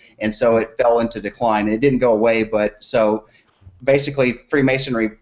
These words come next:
uh, proper like that, it kinda goes on the decline, and the Illuminati just get lost somewhere in the mix, and we just lose the trail, and that's the end of 'em.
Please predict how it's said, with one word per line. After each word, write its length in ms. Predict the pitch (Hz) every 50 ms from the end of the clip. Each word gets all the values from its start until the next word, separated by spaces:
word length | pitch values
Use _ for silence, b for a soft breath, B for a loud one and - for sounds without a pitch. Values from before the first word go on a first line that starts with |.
| _
uh, 220 | - 113 101 98 95 -
proper 380 | - - 143 139 139 143 120
like 160 | 104 107 107
that, 160 | - 117 110 113
it 160 | 117 113 -
kinda 240 | - 135 120 117 110
goes 300 | 107 120 117 117 113 123
on 60 | 113
the 60 | 104
decline, 580 | 104 104 - - 135 123 120 117 110 113 110 110
and 180 | - 117 110
the 60 | 110
Illuminati 500 | 110 107 120 117 113 110 113 113 113 110
just 200 | 107 110 107 -
get 180 | - 117 - 107
lost 320 | 110 110 110 110 110 -
somewhere 260 | - 123 110 110 110 110
in 80 | 104
the 80 | 101 101
mix, 320 | 104 107 107 104 104 -
and 100 | 113 101
we 80 | 110 110
just 160 | 104 107 107
lose 180 | 110 110 107 107
the 60 | 107
trail, 360 | 101 - - 104 107 104 101
and 80 | 101 104
that's 160 | 104 104 -
the 100 | 104 104
end 120 | 101 107 104
of 100 | 98 98
'em. 180 | 95 101 101